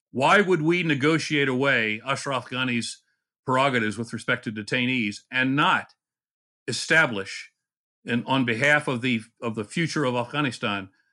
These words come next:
an expectation for how women would be treated in that country? I got a lot of time on the ground, and I know what the Taliban have done to women and what they will do to women.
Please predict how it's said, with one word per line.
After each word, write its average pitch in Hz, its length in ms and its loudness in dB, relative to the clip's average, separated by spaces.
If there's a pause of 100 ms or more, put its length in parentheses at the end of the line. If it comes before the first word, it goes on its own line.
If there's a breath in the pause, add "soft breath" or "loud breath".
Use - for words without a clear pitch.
(160)
an 120 120 2
expectation 151 800 0
for 117 140 -6
how 123 180 0
women 123 320 2
would 95 120 -6
be 98 100 -8
treated 95 280 -8
in 95 60 -12
that 92 180 -12
country? 85 300 -20 (720)
I 165 100 2
got 190 120 6
a - 20 6
lot 170 140 4
of 160 60 -2
time 160 240 2
on 151 100 2
the 139 60 0
ground, 135 140 0 (1160)
and 113 100 -4
I 165 120 4
know 170 180 6
what 147 120 2
the 127 80 -4
Taliban 117 520 0
have 101 180 -2
done 151 200 2
to 160 80 0
women 156 320 0
and 131 80 0
what 131 120 -2
they 127 120 -2
will 156 260 2
do 123 180 0
to 101 80 -4
women. 95 380 -10